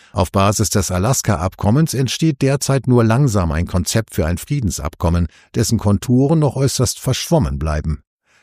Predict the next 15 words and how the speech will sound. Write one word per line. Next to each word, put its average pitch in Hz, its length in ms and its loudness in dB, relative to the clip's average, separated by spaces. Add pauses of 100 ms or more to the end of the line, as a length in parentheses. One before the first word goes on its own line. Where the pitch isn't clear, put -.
(140)
Der 95 120 0
Kreml 147 360 4
benötigt 131 520 2
einen 107 260 2
offiziellen 107 680 2
schriftlichen - 640 0
Text, - 420 -2
aber 90 160 2
dieser 82 300 0
existiert 156 500 0
noch - 160 0
nicht. - 300 -2 (460)
Am 69 240 0
wichtigsten 107 500 0
aber: 98 360 -2